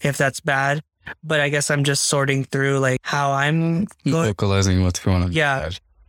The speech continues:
Speaker 2: Okay.
Speaker 1: I just, I don't know. I just wanted to talk about it so future can see where I'm at, I guess.
Speaker 2: Okay.
Speaker 1: Some things are just hard for me. Like, when I think about the overall, like, if things are not fair.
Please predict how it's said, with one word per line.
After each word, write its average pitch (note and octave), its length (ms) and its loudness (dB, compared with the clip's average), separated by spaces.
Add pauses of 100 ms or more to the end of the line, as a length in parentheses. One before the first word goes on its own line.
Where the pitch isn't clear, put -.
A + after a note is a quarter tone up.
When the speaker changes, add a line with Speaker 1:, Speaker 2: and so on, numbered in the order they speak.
(140)
Speaker 2:
Okay. A2 400 2 (220)
Speaker 1:
I F3 200 2
just, D#3+ 180 -2
I F#3 120 0
don't D3 220 0
know. D#3+ 40 -6
I E3+ 40 2
just E3 120 -2
wanted D#3 260 0
to - 60 -10
talk C#3 240 -2
about C#3+ 240 0
it D3 80 -2
so C#3 200 -2
future C#3 720 -2 (200)
can D3+ 120 0
see D3 180 0
where C3+ 140 2
I'm C3 120 2
at, C#3 240 0
I D3 60 -2
guess. D3 380 -2 (200)
Speaker 2:
Okay. C3 360 2 (1400)
Speaker 1:
Some G#3+ 140 -2
things A#3 220 0
are A3 60 0
just G3 160 -2
hard D3 360 -2
for - 120 -6
me. C#3+ 120 2
Like, C#3 180 0
when C#3+ 100 2
I C#3 140 2 (100)
think D3+ 160 0
about D3 260 -2
the C#3 100 -2
overall, D3+ 520 0
like, D3 200 -2
if C#3+ 160 0
things C#3+ 340 0
are C#3+ 120 2
not C#3 220 -2
fair. C#3 440 0